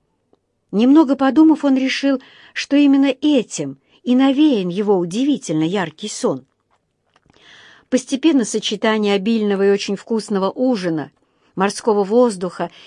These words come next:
и мерного гудения машин далеко внизу оказало на него успокаивающее действие. Через некоторое время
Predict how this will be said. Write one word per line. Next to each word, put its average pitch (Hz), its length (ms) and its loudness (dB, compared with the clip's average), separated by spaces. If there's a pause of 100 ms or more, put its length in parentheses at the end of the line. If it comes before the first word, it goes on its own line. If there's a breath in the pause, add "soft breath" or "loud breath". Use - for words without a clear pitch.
(140 loud breath)
и 240 120 0
мерного 202 680 0
гудения 180 640 0
машин 220 500 -2
далеко 240 400 0
внизу 240 500 -2 (380 loud breath)
оказало 190 540 -2
на 170 140 -6
него 175 340 -4 (180 soft breath)
успокаивающее 240 1120 -4
действие. 160 720 -6 (720 soft breath)
Через 240 320 2
некоторое 170 480 -4
время 254 440 -2